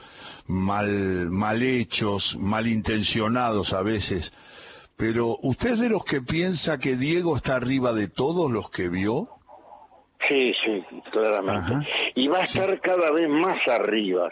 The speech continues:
Speaker 2: Se va a dar un
Speaker 1: Ah.
Speaker 2: fenómeno que Dios me permitirá bendecir con un privilegio pocas veces dado.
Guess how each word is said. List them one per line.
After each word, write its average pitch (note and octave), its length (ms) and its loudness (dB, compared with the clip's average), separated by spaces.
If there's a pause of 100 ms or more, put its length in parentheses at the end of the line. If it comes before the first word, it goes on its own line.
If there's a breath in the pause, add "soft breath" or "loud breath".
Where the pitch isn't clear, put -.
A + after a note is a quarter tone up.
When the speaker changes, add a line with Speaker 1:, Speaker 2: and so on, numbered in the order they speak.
Speaker 2:
Se B2+ 80 0
va D3+ 100 2
a F#3+ 40 2
dar F#3+ 180 2
un F#3 160 2
Speaker 1:
Ah. A#2+ 120 0
Speaker 2:
fenómeno C3+ 600 2 (720 loud breath)
que C3 200 2
Dios D#3 280 2
me D#3+ 160 2
permitirá C3+ 960 2 (1300 loud breath)
bendecir C3+ 680 2
con D3 240 2
un D#3 140 0
privilegio C#3 760 2
pocas C3 320 0
veces B2 400 0
dado. C3 640 0